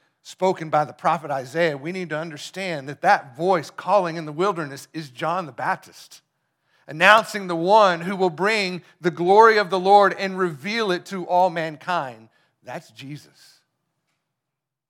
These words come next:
And Jesus is that glory who revealed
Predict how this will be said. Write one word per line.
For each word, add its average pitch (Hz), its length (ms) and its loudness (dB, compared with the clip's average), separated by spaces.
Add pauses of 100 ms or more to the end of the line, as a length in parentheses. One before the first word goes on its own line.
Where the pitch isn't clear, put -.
(480)
And 90 100 -20
Jesus 135 680 -14
is 151 280 -6
that 147 240 -4
glory 120 540 -10 (420)
who 135 140 -14
revealed 123 840 -8